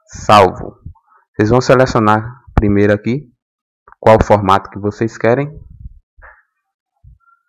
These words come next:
tá? Se é M P quatro, M-, M peg, tá vendo?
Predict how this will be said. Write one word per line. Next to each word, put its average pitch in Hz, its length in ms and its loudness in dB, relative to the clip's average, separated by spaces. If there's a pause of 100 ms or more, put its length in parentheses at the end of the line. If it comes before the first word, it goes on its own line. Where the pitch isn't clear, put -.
(220)
tá? 113 320 -4
Se - 140 -10
é - 20 -4
M 104 240 -6
P 104 100 -4
quatro, 107 880 -4 (360)
M-, 101 340 -12 (420)
M 98 340 -6
peg, 120 380 0
tá 104 140 -6
vendo? 143 340 -6